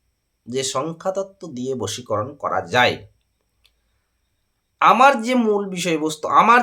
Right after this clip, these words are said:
যে বশীকরণগুলো দেখবেন একটু টাফ, কিন্তু হান্ড্রেড পার্সেন্ট কার্যকরী। আজকের যে মূল বিষয়,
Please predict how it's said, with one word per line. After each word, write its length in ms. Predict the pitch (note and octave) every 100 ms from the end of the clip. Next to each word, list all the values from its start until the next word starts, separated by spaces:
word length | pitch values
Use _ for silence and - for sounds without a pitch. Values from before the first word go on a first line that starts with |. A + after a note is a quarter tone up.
| G3+
যে 120 | G#3+
বশীকরণগুলো 760 | F3 D#3+ D3+ C3 A2 F2+ E2+ C#2 - _ _ _ B2+
দেখবেন 540 | D3 C#3 C3+ G#2+ G2+ _ _ _ _ _ _ _ _ _ _ _ _ _ -
একটু 340 | F3+ A#3 - -
টাফ, 280 | D#3 B2 - - - -
কিন্তু 400 | A3+ A#3+ - A2 - _ _ _ _ _ -
হান্ড্রেড 420 | F#3 G#3 A3+ A3+ -
পার্সেন্ট 380 | D3+ - F3 E3
কার্যকরী। 480 | G#2 E2 - - - _ _ _ _ _ _ _ _ _ _ _ _ _ _ _ _ _ _ _ _ -
আজকের 520 | C3+ - - C4 A3+
যে 120 | A3+
মূল 380 | F#3+ D#3+ E3+ F#3+
বিষয়, 380 | E3 E3 F#3